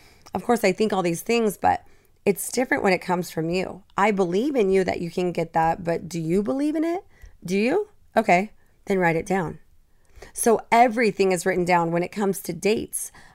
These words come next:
I write dates down like they've already happened. Now I just have to put myself in motion to get to that date so I can write those new measurements and that new scale weight and the new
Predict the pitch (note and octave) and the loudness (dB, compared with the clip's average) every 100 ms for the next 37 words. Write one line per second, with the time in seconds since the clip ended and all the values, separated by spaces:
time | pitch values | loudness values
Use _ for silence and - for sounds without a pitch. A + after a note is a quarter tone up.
0 | _ - G#3+ B3 A#3 G#3+ F#3+ F#3 A3 - | _ 0 2 2 2 2 0 0 0 -2
1 | F#3 E3+ E3+ F3 F#3+ - F#3+ F#3 F#3 F3+ | 2 2 2 0 -4 0 0 2 0 0
2 | F3 - F#3 F#3 E3 E3 F#3+ F#3 E3+ F3 | -2 0 2 2 -2 -2 -2 -2 -4 -6
3 | - - _ _ - - F#3+ G3+ B3 G3 | -8 -16 _ _ -20 -2 0 4 4 2
4 | F3 - E3+ - F3 - - _ _ _ | -2 -2 -2 -2 -4 -4 -10 _ _ _
5 | _ _ - A#3 G3 E3+ E3+ D#3 E3 F3 | _ _ -4 0 0 0 -2 -2 -2 -2
6 | A3 - E3 D#3+ E3 - - - A#3+ F#3 | -4 -4 -2 -2 -6 -16 -20 -6 -4 2
7 | A3 - F#3+ E3+ - E3+ - - F#3 E3+ | 2 2 0 0 2 0 0 0 4 4
8 | E3+ E3+ E3+ E3 E3 E3 D#3 E3+ E3 E3 | 2 0 0 0 0 -4 -4 -4 -2 -4
9 | D#3 D#3+ D#3+ - E3 D#3 - D#3+ D#3 - | -6 -6 -6 -6 -6 -6 -4 -4 -4 -2
10 | E3 D#3+ D#3 - E3 E3 E3 E3 | -2 -2 -4 -4 -2 -2 -2 -4